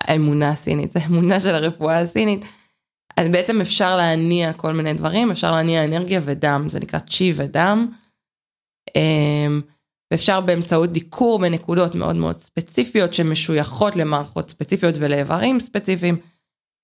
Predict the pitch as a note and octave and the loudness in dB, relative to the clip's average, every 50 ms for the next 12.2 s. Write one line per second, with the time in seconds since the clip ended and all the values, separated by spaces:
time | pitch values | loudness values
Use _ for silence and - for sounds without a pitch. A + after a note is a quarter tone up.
0 | _ - - G#3 G#3 G#3 G#3 G3+ F#3 - - D#3+ C#3 C#3 - - - A3+ G#3+ G3+ | _ 0 2 2 4 4 2 2 2 2 2 2 0 0 -4 -4 -2 0 0 0
1 | F3+ D#3+ D#3+ D3+ D3 D3 D3 - - _ _ _ _ _ _ _ _ - - G#2 | 0 0 2 2 2 0 -2 -6 -12 _ _ _ _ _ _ _ _ -14 -4 0
2 | E3+ D#3+ D3+ D3+ D3+ D3+ - - - - A3+ G3+ F#3 E3 D#3 D#3+ D3+ D3+ D3+ - | 0 2 2 2 -2 -4 -6 -12 -4 -2 0 0 0 0 0 0 2 0 0 -4
3 | - _ _ _ _ _ _ - E3+ E3+ E3 - - E3+ E3+ D#3+ D#3 D#3+ D#3+ - | -8 _ _ _ _ _ _ -2 0 0 0 2 2 2 2 2 0 -2 -8 -16
4 | - _ _ _ _ _ _ _ _ _ _ _ _ _ - E3 E3+ E3 D#3+ D#3 | -20 _ _ _ _ _ _ _ _ _ _ _ _ _ -2 0 2 2 2 2
5 | D#3+ D#3 - - E3+ - C4 B3+ C4+ A#3 G3 G3+ G3 F#3 F3+ F3 D#3+ E3 E3 E3 | 2 0 0 0 0 0 2 2 2 0 0 0 0 0 0 0 2 2 2 2
6 | D#3+ D#3+ D#3 D#3 D3+ D#3 E3 - - _ _ _ _ _ _ D#3+ - - G3 G#3 | 2 2 0 0 -2 -4 -8 -12 -14 _ _ _ _ _ _ -10 -4 0 0 0
7 | A3+ A#3+ A#3+ A#3 - _ _ _ _ _ - E3 D#3+ - - - D#3+ - - - | 2 0 -2 -6 -10 _ _ _ _ _ -8 -8 -8 -4 -4 -6 -6 -2 -2 -2
8 | G3+ - - G#3 G3+ G3+ G3 F3+ E3+ E3+ F3 - D#3 D3+ D3+ D#3 D#3+ D3+ - D#3+ | 0 2 2 2 2 2 2 0 -2 -2 -4 -4 -2 -4 -2 -4 -6 -6 -4 -4
9 | D3+ D#3 D#3+ E3 D3 - - F#3 F#3+ G3 G3 - A3 G#3+ F#3 F3 F3 E3 E3 E3 | -4 -4 -4 -4 -6 -4 -2 0 0 0 0 0 2 2 2 2 0 -2 0 0
10 | F#3 G3+ G#3 - F3+ F3+ F3+ F3+ F3 E3+ E3+ E3 D#3 D#3+ - - _ _ _ _ | 2 0 0 0 -2 0 2 2 2 2 0 0 -2 -4 -8 -14 _ _ _ _
11 | _ _ _ _ G#3+ G#3+ A#3 G#3 E3+ F3 E3 E3 E3 - F#3 E3+ E3 - D#3+ D#3 | _ _ _ _ 0 0 0 2 2 2 0 0 0 -2 -2 -2 0 0 0 2
12 | D3+ D3+ D3 | 2 0 -2